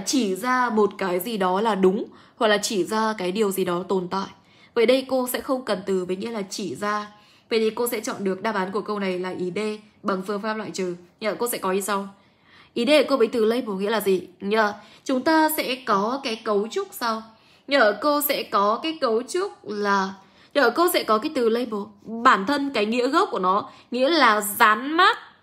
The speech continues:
của cái gì đó lên cái thứ gì đó, đúng không ạ?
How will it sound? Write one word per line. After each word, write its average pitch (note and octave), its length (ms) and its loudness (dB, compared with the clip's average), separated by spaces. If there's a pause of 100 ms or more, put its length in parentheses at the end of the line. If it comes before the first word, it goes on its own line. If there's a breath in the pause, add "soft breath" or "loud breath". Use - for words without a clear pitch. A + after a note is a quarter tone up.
của G#3 280 6
cái G3+ 300 2
gì C4+ 220 2
đó G#3 420 4
lên C#4+ 400 2
cái G#3 160 0
thứ G#3+ 320 -6
gì B3+ 160 -4
đó, F#3 360 -4
đúng D#3+ 80 -8
không F#3 100 0
ạ? B3+ 120 4